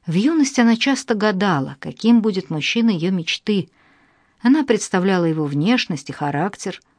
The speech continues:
но образ получался размытым и к тому же менялся в зависимости от настроения. И лишь когда она увидела этого широкоплечего, крепкого парня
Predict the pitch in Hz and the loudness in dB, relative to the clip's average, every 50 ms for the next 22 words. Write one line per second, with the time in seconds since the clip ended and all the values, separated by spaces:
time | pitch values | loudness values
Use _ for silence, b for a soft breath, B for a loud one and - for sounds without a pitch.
0 | _ _ _ _ _ _ 214 226 247 - - - 294 285 262 269 240 - _ 247 | _ _ _ _ _ _ 4 4 4 4 2 0 0 2 2 0 -2 -2 _ 0
1 | 233 233 233 - 240 220 208 196 - 208 190 190 190 175 180 226 277 330 269 _ | 0 0 0 0 -2 -2 -2 -2 -4 -2 0 0 0 2 4 4 4 4 0 _
2 | - 147 156 151 139 _ _ _ - 175 - - - 196 202 226 233 202 226 226 | -6 -6 -6 -6 -8 _ _ _ -8 -8 -6 -4 -2 0 2 2 2 4 4 4
3 | 240 247 233 202 170 156 151 139 - - 165 151 151 156 147 175 214 196 - 190 | 6 6 4 4 2 0 0 -2 -4 -8 -8 -4 -4 -4 -2 -2 -4 -4 -4 -4
4 | 170 - - - 151 - - 147 139 - - 147 143 139 139 143 143 - - - | -6 -6 -6 -8 -6 -6 -6 -8 -8 -8 -8 -6 -6 -6 -6 -6 -6 -8 -8 -10
5 | 135 - - b b b b b b b b b b b 190 196 220 240 226 - | -10 -14 -16 b b b b b b b b b b b 2 4 4 4 4 2
6 | - 226 208 196 226 220 214 214 214 214 214 262 320 269 196 170 151 156 147 - | 0 0 2 4 4 4 4 4 4 4 4 2 2 2 2 0 0 0 -2 -2
7 | - 139 135 143 - - 180 175 - - 165 165 - 143 180 240 240 233 - - | -4 -6 -4 -4 -4 -4 -4 -4 -2 -2 -4 -2 -2 0 2 2 2 0 -2 -6
8 | 196 175 180 175 _ - 202 247 277 269 - - 170 151 143 139 _ - 220 247 | -4 -6 -6 -8 _ -2 0 0 0 0 -2 -6 -4 -4 -4 -6 _ 0 2 2
9 | 240 226 220 214 202 196 | 4 2 2 0 -2 -4